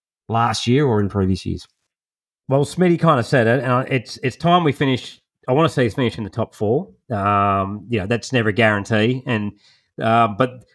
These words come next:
Speaker 2: the one thing that's frustrated me in the last couple of years is some of the games we've dropped. And, and no disrespect to other teams, but when we're playing a team like Adelaide in Ballarat,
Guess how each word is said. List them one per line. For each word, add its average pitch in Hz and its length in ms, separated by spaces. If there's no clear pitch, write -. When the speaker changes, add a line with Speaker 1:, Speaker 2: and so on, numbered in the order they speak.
Speaker 2:
the 135 100
one 156 280
thing 185 140
that's 165 140
frustrated 143 480
me 123 120
in 120 60
the 117 60
last 117 260
couple 127 240
of 117 60
years 101 420
is 104 480
some 139 160
of 147 60
the 135 80
games 117 400
we've 110 140
dropped. 113 440
And, 113 380
and 113 420
no 143 240
disrespect 127 600
to 113 100
other 110 160
teams, 104 500
but 139 60
when 151 160
we're 170 120
playing 170 240
a 147 60
team 156 260
like 135 240
Adelaide 127 460
in 113 120
Ballarat, 107 560